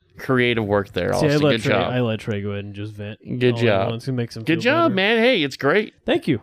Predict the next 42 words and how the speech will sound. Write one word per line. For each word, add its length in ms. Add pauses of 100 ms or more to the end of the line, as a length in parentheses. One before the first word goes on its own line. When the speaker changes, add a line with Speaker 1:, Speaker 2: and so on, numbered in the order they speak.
Speaker 1:
Yeah. 160
Speaker 2:
I 80
appreciate 520
your 140
genuine, 680 (260)
uh, 380 (200)
Speaker 1:
You 200
do 180
great 460
work. 540
Speaker 2:
Well, 100
thank 320
you. 80
Speaker 1:
Really 320
using 300
those 200
skills 460
to 100
the, 240
the 140
fullest 500
Speaker 2:
I 60
know 60
that 100
Trey's 240
really 180
proud 280
of 60
Speaker 1:
at 60
Speaker 2:
me. 40
Speaker 1:
that 140
job. 400
I'm 180
Speaker 2:
Yeah. 60
Speaker 1:
proud 200
of 80
you. 80 (140)
Speaker 2:
Well, 100
thanks, 220
Trey. 200
Speaker 1:
Yeah. 160 (400)
Speaker 2:
Yeah, 200